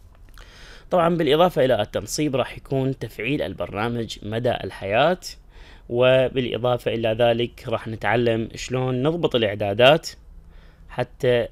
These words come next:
نقدر نستفاد من الإمكانية القصوى لهذا البرنامج. طبعًا بعد ما نحمل البرنامج، البرنامج راح يكون مرفق،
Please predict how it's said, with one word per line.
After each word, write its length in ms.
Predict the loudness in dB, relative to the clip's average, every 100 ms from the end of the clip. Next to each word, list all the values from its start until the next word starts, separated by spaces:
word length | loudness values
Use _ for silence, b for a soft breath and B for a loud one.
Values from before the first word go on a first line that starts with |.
| -4
نقدر 440 | -2 -2 -2 -2
نستفاد 600 | -2 -6 -6 0 0 0 -6 -20 -12 -4
من 220 | -2 -2
الإمكانية 840 | -4 -8 -8 -8 -6 -4 -2 -2
القصوى 540 | -4 -6 -6 2 4 4
لهذا 320 | 2 -2 -4
البرنامج. 640 | -6 -8 -10 -16 -16 -18 -20 -20 -20 -20 -20 -20 -20 -6
طبعًا 200 | -2 0
بعد 180 | 2 2
ما 80 | 0
نحمل 360 | 0 0 0
البرنامج، 600 | -2 -2 -2 0 0 0 -2
البرنامج 500 | -6 -4 -4 -4 -6
راح 100 | -6
يكون 380 | -6 -6 -2
مرفق، 500 | 0 0 2 0 0